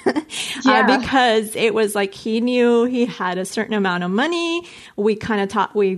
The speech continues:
Speaker 1: just kinda broke it down in terms of days, like daily spending and not to go over that. And he can kinda gauge how much money. And I'm like, "What if," 'cause I was traveling, uh, that summer,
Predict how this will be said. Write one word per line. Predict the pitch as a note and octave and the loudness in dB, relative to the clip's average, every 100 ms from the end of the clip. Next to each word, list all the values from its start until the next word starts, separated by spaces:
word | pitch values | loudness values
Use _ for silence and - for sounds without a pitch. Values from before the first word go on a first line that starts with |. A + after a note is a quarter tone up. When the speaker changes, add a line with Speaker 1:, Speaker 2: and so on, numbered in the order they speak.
| - | -4
Speaker 1:
just | D#4 - | -6 -2
kinda | E4+ D4+ B3+ | -2 0 0
broke | F#3+ A3+ A3+ | 2 2 2
it | A3 | 0
down | G#3+ F#3+ G3 | 0 0 0
in | F#3+ | -2
terms | - G#3 F#3+ F#3+ F#3+ - | -4 -2 -2 -2 -4 -4
of | F#3+ F3+ F3+ F3+ - - - | -2 0 -2 -4 -10 -20 -8
days, | F3+ A3 G#3+ F3+ F#3 - | -2 0 0 -2 -6 -8
like | C#3 - G3+ _ - | -10 -12 -18 _ -4
daily | G#3+ G3+ G3 | 0 2 0
spending | F#3+ - F#3+ G3+ B3 D4+ | -2 -2 -2 0 -2 -2
and | D#4 G#3+ G3+ | -4 0 0
not | F#3+ G3+ | 0 -4
to | G3 | -4
go | F3+ F3+ | -2 0
over | F#3+ G#3 | 2 2
that. | A3+ A3 | 2 0
And | G3+ | 0
he | F#3 G3+ | 0 0
can | G3+ F#3+ | 0 -2
kinda | F#3+ F3+ F3+ | -2 -4 -4
gauge | - - - | -4 -6 -6
how | F3+ | -6
much | F3+ - | -6 -2
money. | A3+ A#3 A3+ A3+ | 0 2 2 2
And | F#3+ | 2
I'm | F#3 | 0
like, | F3+ F3 | -2 -6
"What | F3 E3+ E3 F#3+ | -6 -6 -2 0
if," | C#4 B3 B3 - - - - | 2 2 0 -4 -18 -20 -10
'cause | G#3 | -4
I | F#3 | -2
was | E3+ - | -2 -6
traveling, | - D4+ G4 F#3 F3 F3 F3 | -2 0 0 0 -2 -4 -4
uh, | F#3+ F3 | -2 -2
that | D3+ - | -4 -4
summer, | - F#3+ F3 | -4 -2 -2